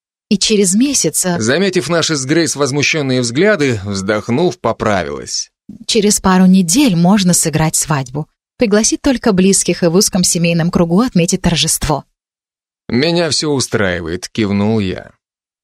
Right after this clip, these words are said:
Speaker 1: «Условия брачного соглашения давайте обсудим завтра».
Speaker 2: «Согласен.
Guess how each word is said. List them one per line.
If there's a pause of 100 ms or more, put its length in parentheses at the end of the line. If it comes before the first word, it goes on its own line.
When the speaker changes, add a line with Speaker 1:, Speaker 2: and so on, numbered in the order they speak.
(120)
Speaker 1:
«Условия
брачного
соглашения
давайте
обсудим
завтра». (300)
Speaker 2:
«Согласен.